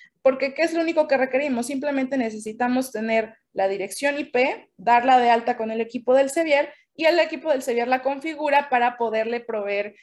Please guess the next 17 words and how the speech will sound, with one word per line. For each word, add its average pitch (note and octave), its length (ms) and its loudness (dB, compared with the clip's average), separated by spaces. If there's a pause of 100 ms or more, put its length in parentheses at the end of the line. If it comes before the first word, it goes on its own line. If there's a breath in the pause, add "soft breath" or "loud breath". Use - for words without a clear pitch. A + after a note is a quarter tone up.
(140)
acceso F#3+ 580 0
a G#3+ 60 0
las G#3 180 -4
suscripciones A3 520 -10
de B3 80 0
la B3+ 60 -2
institución C4 640 -6 (160)
cuando B3 240 -2
se A3 100 -6
encuentran G3 400 -4
en F#3 140 -8
esa F#3 240 -6
red. - 180 -6 (840 loud breath)
¿Qué D4+ 140 2
también D4+ 420 2
puede C#4 220 6
suceder? C#4+ 540 2